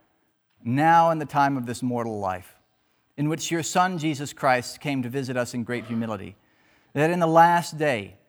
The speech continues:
he shall come again in his glorious majesty to judge both the living and the dead. We may rise to life immortal through him who lives and reigns with you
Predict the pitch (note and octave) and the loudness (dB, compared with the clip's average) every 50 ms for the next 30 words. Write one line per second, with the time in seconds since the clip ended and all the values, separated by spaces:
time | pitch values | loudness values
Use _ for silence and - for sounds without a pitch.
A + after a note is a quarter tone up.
0 | _ _ _ _ _ - C#3 B2+ - C#3+ C3 A#2+ - - - D3+ D3+ D3 C3 C3+ | _ _ _ _ _ -8 -8 -6 -2 -2 -2 -2 0 0 0 0 0 -2 -4 -2
1 | C3+ A#2+ A2+ A2+ A2 G#2+ G#2 G#2+ A2+ C3 B2+ B2 B2 A#2+ A2 - - A#2 A2 A2 | -2 -2 -2 -4 -6 -8 -10 -8 -6 -4 -4 -2 -4 -4 -6 -6 -4 -2 -2 -2
2 | G#2+ G#2+ G2+ - - G#2+ - B2 A#2 - - _ _ _ - C3 B2 D3+ E3 E3 | -2 -4 -8 -12 -14 -14 -12 -12 -14 -14 -14 _ _ _ -12 -6 -2 2 2 2
3 | D#3 C#3+ B2+ C3 D3+ C#3+ C#3 - C#3 C3+ C#3+ D3 C#3 C#3 C3 B2 A#2+ A#2 A2+ A2+ | 2 0 -2 -4 -4 -4 -4 -4 -6 -4 -4 -4 -2 -2 -2 -2 -4 -4 -4 -4
4 | A2+ G#2 G2 F#2 - - _ _ _ _ _ _ _ _ _ _ _ - A2+ C3+ | -4 -6 -6 -8 -12 -20 _ _ _ _ _ _ _ _ _ _ _ -6 -2 0
5 | E3+ F3 E3+ E3 D#3 D#3 C#3+ C#3 C#3 C#3+ C#3+ C#3+ C#3+ C#3 C#3 C3+ - - C#3 B2 | 0 0 0 0 0 0 0 2 4 4 4 4 4 2 0 -2 -6 -6 -6 -2
6 | B2 A#2 A#2 - B2 A#2 A2 G2 F#2+ F#2+ F#2 F#2 F2 _ _ _ _ _ _ _ | 0 0 -2 -2 -4 -6 -6 -6 -8 -10 -12 -14 -18 _ _ _ _ _ _ _
7 | _ _ _ _ _ _ _ - C#3 D3 D3 D3 C#3+ C#3 B2+ D3+ D#3+ D#3+ E3+ D3 | _ _ _ _ _ _ _ -8 -6 -6 -4 -4 -4 -4 -2 -2 -2 -2 -2 -4
8 | B2+ B2 A#2 A2+ A#2 C3 C3+ C3+ C#3 C3+ B2 A2 A#2 G#2 G#2 A2 A#2 A#2+ A#2+ A#2+ | -4 -4 -4 -4 -4 -4 -2 -2 -4 -4 -6 -8 -8 -6 -6 -6 -4 -4 -4 -4
9 | A#2 G#2+ A2 G2 A2 G#2 G2 F#2+ F#2 | -6 -6 -8 -10 -10 -10 -10 -10 -12